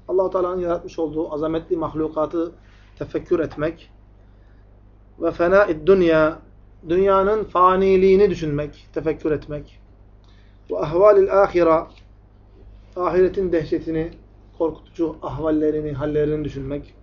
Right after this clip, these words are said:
Ve sairi umurihima. Ve bunun dışındaki dünya ve ahiretle ilgili tefekkür etmek. Ve taksirin nefs ve tehzibiha. İnsan nefsinin, kişinin kendini Allah Teala'ya karşı ne kadar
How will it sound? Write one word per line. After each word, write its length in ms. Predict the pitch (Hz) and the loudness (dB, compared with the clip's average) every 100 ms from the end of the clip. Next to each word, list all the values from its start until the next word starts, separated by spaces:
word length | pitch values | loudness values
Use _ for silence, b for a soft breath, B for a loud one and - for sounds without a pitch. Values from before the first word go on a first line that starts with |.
| - b b b - | -20 b b b -14
Ve 40 | 151 | -6
sairi 400 | 185 185 175 175 | -2 2 2 2
umurihima. 760 | 170 170 165 165 156 143 143 170 | 0 0 2 2 2 -4 -8 -8
Ve 80 | 185 | -4
bunun 200 | 202 185 | -4 -6
dışındaki 420 | 175 165 165 156 | -6 -6 -6 -6
dünya 260 | 165 180 | -4 -2
ve 100 | 170 | -2
ahiretle 340 | 165 156 170 160 | -2 -4 -4 -4
ilgili 340 | 160 156 175 - - - - - - - - - - | -2 -4 -6 -14 -20 -20 -20 -20 -20 -20 -20 -20 -20
tefekkür 380 | 156 160 165 156 | -10 -8 -2 -2
etmek. 460 | 143 147 160 - - - b b b b - | -2 -8 -12 -16 -20 -20 b b b b -12
Ve 80 | 175 | -2
taksirin 680 | 190 185 - 226 220 202 190 | 0 -2 -4 2 4 4 2
nefs 360 | 214 - - - - - - - - - - | 0 -4 -18 -20 -20 -20 -20 -20 -20 -20 -6
ve 100 | 175 | -4
tehzibiha. 760 | 190 160 165 196 175 147 147 147 | -4 -2 2 2 2 2 -2 -2
İnsan 340 | 214 196 240 226 | -6 -2 -2 0
nefsinin, 580 | 208 - 190 185 214 - - - - | 0 0 0 0 0 -6 -20 -20 -20
kişinin 420 | 180 190 196 202 | -6 -2 -2 -2
kendini 580 | 196 190 180 185 208 - - - - - - - - | -4 -4 -2 0 -2 -4 -18 -20 -20 -20 -20 -20 -10
Allah 220 | 175 196 196 | 2 2 4
Teala'ya 440 | 185 196 196 196 | 2 6 6 4
karşı 380 | 180 170 - 180 | 2 -2 -2 -2
ne 80 | 185 | 0
kadar 280 | 180 180 | 2 0